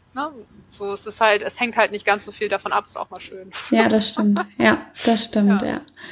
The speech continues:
Speaker 2: Und kannst du so abschätzen, wie viele Stunden du so die Woche arbeitest?
Speaker 1: Oh, puh. Das ist schwer zu sagen. Ähm,
Speaker 2: Also so ungefähr.
Speaker 1: hm. Oh, vielleicht so,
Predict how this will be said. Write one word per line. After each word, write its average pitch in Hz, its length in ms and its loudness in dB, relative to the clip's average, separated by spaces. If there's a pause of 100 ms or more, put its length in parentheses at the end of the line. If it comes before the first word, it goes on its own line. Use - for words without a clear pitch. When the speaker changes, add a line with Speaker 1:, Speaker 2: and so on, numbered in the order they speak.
(920)
Speaker 2:
Und 226 400 4
kannst 285 240 6
du 302 80 8
so 269 80 6
abschätzen, 262 500 4
wie 247 100 6
viele 233 200 4
Stunden 254 440 4
du 214 180 4
so 208 180 4
die 196 180 0
Woche 196 300 -4
arbeitest? 240 800 0 (720)
Speaker 1:
Oh, 220 120 -20 (220)
puh. 196 240 -20 (840)
Das 233 220 -16
ist 202 120 -12
schwer 262 280 2
zu 190 140 -14
sagen. 185 480 -20 (300)
Ähm, 208 500 -10
Speaker 2:
Also 196 260 4
so 185 160 2
ungefähr. 196 520 -2 (380)
Speaker 1:
hm. 208 480 0 (1040)
Oh, - 240 -20
vielleicht - 360 -20
so, 185 360 -20